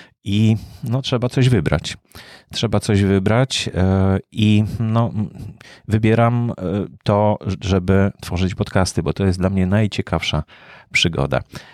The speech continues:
E, ostatnio tworzę taką serię, m, podcastów pod nazwą Jak Wikipedia zmienia świat. Gorąco zapraszam do słuchania. To jest taka seria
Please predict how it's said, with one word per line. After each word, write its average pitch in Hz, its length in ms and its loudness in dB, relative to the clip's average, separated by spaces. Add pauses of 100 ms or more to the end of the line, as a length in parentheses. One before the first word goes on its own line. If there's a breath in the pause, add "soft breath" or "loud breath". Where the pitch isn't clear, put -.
(180 loud breath)
E, 90 140 0
ostatnio - 420 0
tworzę 113 360 0
taką 95 320 0
serię, 92 600 2
m, 85 180 -6
podcastów 87 680 -2
pod 82 160 -4
nazwą 85 380 2
Jak 101 280 2
Wikipedia 87 560 0
zmienia 82 300 -2
świat. - 440 -4 (200)
Gorąco 85 380 -2
zapraszam 85 500 -4 (520 loud breath)
do 87 140 0
słuchania. 87 520 0
To 202 120 2
jest 196 160 2
taka 117 320 2 (240)
seria 113 480 2